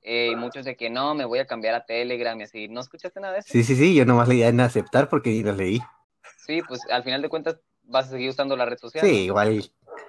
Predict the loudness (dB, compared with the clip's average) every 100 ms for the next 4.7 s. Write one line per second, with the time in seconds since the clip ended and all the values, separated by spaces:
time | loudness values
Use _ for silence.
0 | _ _ _ _ 4 6 6 6 6 4
1 | 2 0 0 2 2 2 -2 0 0 0
2 | -2 -4 -8 -20 _ _ _ _ _ _
3 | -20 -20 -20 -10 -8 -4 -6 -6 -8 -6
4 | -6 -8 -12 -10 -6 -6